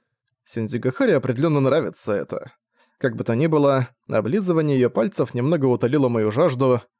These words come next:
а теперь: "Арараги, это был превосходный образ. Я почти хочу использовать его в качестве экрана ожидания на моем мобильном телефоне". "Вот как?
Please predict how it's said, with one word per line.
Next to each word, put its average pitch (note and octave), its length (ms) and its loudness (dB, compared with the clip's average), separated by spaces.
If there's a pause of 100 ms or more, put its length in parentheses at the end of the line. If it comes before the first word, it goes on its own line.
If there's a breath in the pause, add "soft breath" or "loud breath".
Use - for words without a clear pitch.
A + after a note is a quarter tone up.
(120)
а G#2+ 120 -2
теперь: C#3+ 540 0 (500)
"Арараги, B2 640 0 (340)
это B3 180 0
был G3 160 0
превосходный C3 640 0
образ. - 580 -6 (180)
Я C3 120 2
почти C3 300 -2
хочу G#3+ 300 0
использовать B2 520 -2
его C3 160 0
в - 40 -16
качестве B2+ 420 -2
экрана B2 280 0
ожидания B2 380 0
на D#3 80 2
моем A#2+ 220 2
мобильном B2+ 420 0
телефоне". A#2+ 680 -2 (480)
"Вот A#2+ 340 -2
как? - 280 -4